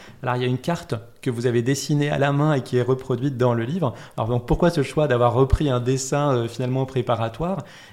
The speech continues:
Et puis, euh, qu'est-ce que ça vous dit de l'occupation de la ville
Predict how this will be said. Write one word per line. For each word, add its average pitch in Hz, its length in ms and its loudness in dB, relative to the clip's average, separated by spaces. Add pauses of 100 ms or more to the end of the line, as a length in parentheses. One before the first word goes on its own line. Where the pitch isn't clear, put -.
Et 127 140 -2
puis, 180 320 -4
euh, 123 200 2 (280)
qu'est-ce 156 180 -6
que 165 100 0
ça 139 180 -2
vous 123 160 -4
dit 147 200 -4
de 127 80 4
l'occupation 120 600 -2
de 120 80 -2
la 120 120 -2
ville 117 320 -6